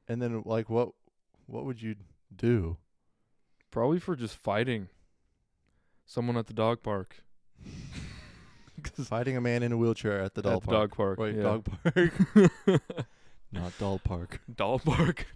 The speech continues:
Speaker 2: <laughs> That'd be scary. I don't know. That's probably, I'm a good boy.
Speaker 1: Mm.
Speaker 2: Very good boy. Oh.
Speaker 1: So good that
Speaker 2: See,
Speaker 1: you
Speaker 2: I'm
Speaker 1: can't
Speaker 2: still going through puberty, so I, <laughs>
Speaker 1: I'm a good
Speaker 2: I'm a
Speaker 1: boy.
Speaker 2: good boy. I don't know, probably that. What would you? Freaking tax evasion, probably.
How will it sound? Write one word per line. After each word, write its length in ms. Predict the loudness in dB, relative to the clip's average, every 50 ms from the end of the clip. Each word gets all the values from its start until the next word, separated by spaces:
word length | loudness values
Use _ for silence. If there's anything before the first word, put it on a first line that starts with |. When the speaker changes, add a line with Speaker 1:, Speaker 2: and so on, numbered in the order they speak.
| -20 -20
Speaker 2:
<laughs> 200 | -20 _ _ -16
That'd 80 | -14
be 40 | -14 -14
scary. 460 | -14 -10 -6 -4 -2 -2 -2 -4 -2
I 40 | 0
don't 180 | 2 2 4
know. 140 | 6 6 6
That's 160 | 4 4 2
probably, 340 | 2 4 4 4 4 0 -4 -12 -20 _ _ _ _ _ _ -20 _ -12
I'm 160 | -8 -6 -6
a 40 | -4
good 220 | -2 -2 -2 0 0
boy. 260 | 0 0 0 0 -4 _ _ _ _ _ _ -12
Speaker 1:
Mm. 320 | -10 -8 -8 -8 -8 -10 -4
Speaker 2:
Very 280 | -2 -2 0 0 -2
good 220 | -2 -4 -6 -6 -6
boy. 240 | -10 -8 -8 -8 -10 -12 -16 -20 -18 -14
Oh. 160 | -12 -12 -12 -12 -14 -20 -20 _ _ _ _ _ _ -20 -16 -14 -14 -12 -12 -14 -14 -16 -12
Speaker 1:
So 200 | -4 -2 -2 -2
good 160 | 0 -2 -2 0
that 20 |
Speaker 2:
See, 120 | 0 0
Speaker 1:
you 80 | 2 2
Speaker 2:
I'm 60 | 2
Speaker 1:
can't 80 | 0 0
Speaker 2:
still 140 | 0 -2 0
going 220 | 0 -2 -4 -4
through 140 | -6 -8 -8
puberty, 360 | -6 -6 -4 -4 -4 -6 -4
so 160 | -2 -2 0
I, 120 | 0 0 0 -2 -8
<laughs> 120 | -12 -4 -2
Speaker 1:
I'm 80 | 0 0
a 80 | 2
good 140 | 2 2 4 4
Speaker 2:
I'm 80 | 4
a 40 | 4
Speaker 1:
boy. 40 | 4
Speaker 2:
good 200 | 4 2 2 4
boy. 220 | 4 4 4 2 -4 -8 -12 _ -20 _ _ _ _ _ _ _ _ -20 -20 -20 -12 -2 2
I 60 | 4
don't 100 | 4 4
know, 100 | 4 4
probably 320 | 4 4 4 6 4 4
that. 160 | 2 2 0 -2 -8 _ _ _ _ _ _ _ _
What 180 | -6 -4 -4 -4
would 140 | -4 -4
you? 220 | -4 -4 -4 -6 -8 -12 _ _ _ _ _ _ _ _ _ _ -8
Freaking 220 | -8 -6 -6 -6 -6
tax 300 | -2 -2 -2 -4 -4 -8
evasion, 320 | -4 -4 -2 -4 -4 -6
probably. 380 | -6 -4 -4 -4 -4 -6 -8